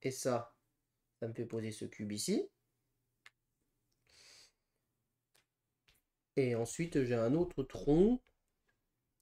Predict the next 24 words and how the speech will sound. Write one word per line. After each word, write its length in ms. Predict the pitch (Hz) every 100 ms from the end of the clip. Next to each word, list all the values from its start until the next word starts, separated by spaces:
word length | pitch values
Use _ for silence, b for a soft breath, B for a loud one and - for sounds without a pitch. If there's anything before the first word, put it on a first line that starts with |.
| _ _ _ _ _ _ _
Euh, 880 | 131 120 113 113 113 113 110 107 107
est-ce 100 | 110
qu'il 140 | - -
pourra 180 | 131
m'être 260 | 127 120 -
utile 300 | 120 - 127
à 100 | 113
quelque 240 | 113 113
chose, 320 | - 139 143 143
celui-là ? 680 | 131 117 113 123 139 160 -
Pour 120 | 120
l'instant, 300 | 120 120 147
je 80 | 143
sais 80 | 123
pas 220 | - 151
trop. 400 | - - 113 135 - _ _ _ _ _ _ _ _ _ _ _ _ _ _ _
Je 80 | _ _
pense 220 | 131 143
qu'on 160 | - 127
va 120 | 117 113
venir 260 | 113 104
tranquillement 640 | - 131 143 - 143 139 139
le 220 | 131 120
poser 960 | 123 120 110 113 110 110 107 101 110